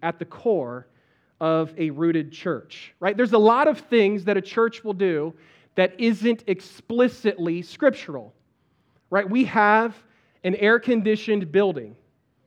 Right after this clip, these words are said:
And this is, this is a good thing, but the Bible doesn't say that in order for a church to be rooted, thou shalt have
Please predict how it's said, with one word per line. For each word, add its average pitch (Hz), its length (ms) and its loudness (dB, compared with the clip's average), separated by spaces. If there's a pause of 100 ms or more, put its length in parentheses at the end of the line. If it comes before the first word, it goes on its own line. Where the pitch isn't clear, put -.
(420)
And 233 80 -4
this 294 160 -2
is, 269 180 -10
this 190 180 -8
is 220 80 -6
a 240 60 0
good 175 240 -2
thing, 196 200 -2
but 190 220 -2
the 196 60 0
Bible 214 400 2
doesn't 202 360 -2
say 190 540 0 (580)
that 175 300 0
in 190 100 -2
order 202 200 0
for 202 180 -2
a 180 60 -2
church 208 400 -4
to 220 100 -4
be 190 140 -4
rooted, 185 420 0
thou 175 220 0
shalt 180 300 -2
have 170 440 -2